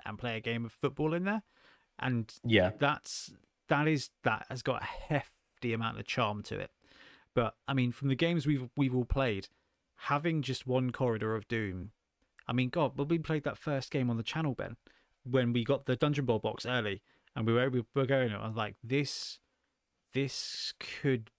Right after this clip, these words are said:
Speaker 1: be miserable."
Speaker 2: Yeah.
Speaker 1: And that's why we were like, "Well, actually, you know what? I think I'd rather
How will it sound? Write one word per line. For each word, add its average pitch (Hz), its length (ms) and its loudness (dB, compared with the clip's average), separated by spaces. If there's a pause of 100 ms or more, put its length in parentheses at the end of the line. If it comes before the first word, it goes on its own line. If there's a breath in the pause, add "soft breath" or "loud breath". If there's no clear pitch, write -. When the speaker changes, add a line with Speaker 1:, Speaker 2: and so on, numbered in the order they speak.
Speaker 1:
be 107 440 0
miserable." 101 1300 -4 (400)
Speaker 2:
Yeah. 98 260 8 (800)
Speaker 1:
And 107 200 -4
that's 117 240 -4
why 117 180 2
we 113 100 2
were 110 100 2
like, 107 180 -4
"Well, 113 120 -2
actually, 104 320 -4
you 110 80 -6
know 110 160 -2
what? 101 200 -4
I - 60 -10
think 147 240 -2
I'd 113 80 -2 (100)
rather 131 600 2